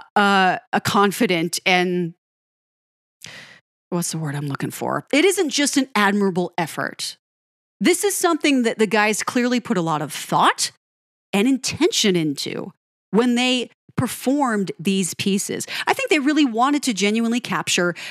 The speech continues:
the weight and the emotion of the film and the characters. That's what they were aiming for, and they did an incredible job doing it. So as I was getting through these tracks, and I started to get into side two, which is very energetic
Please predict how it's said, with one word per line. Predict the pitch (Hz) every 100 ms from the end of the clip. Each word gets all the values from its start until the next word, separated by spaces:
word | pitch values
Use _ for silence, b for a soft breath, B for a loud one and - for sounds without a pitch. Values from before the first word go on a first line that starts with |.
| B
the | 214
weight | 202 170 180 190
and | 233 208
the |
emotion | 202 175 170 185
of | 170
the | 202
film | 330 - - - -
and | 214
the | 247
characters. | 311 311 185 160 165
That's | 214 -
what | 320 349
they | 349
were | 285 294
aiming | 233 294 294
for, | 214 196 -
and | 202
they | 220
did | 196 254
an | 240
incredible | 208 - 190 175 170
job | 170 170 156 143
doing | 196 254 156
it. | 50 - B B B
So | 262 -
as | 311 359
I |
was | 370 349
getting | 254 285 262
through | - - 240 311 330
these | 254
tracks, | - 165 143 - B B B _ -
and | 208
I | 233
started | 240 - - 220 240 269
to | 269
get | 196 196
into | 196 196
side | - 185 180 151
two, | - - 254 240 160
which | 165 165
is | 180 160
very | 156 233 359 277 170
energetic | 160 147 117 - - - -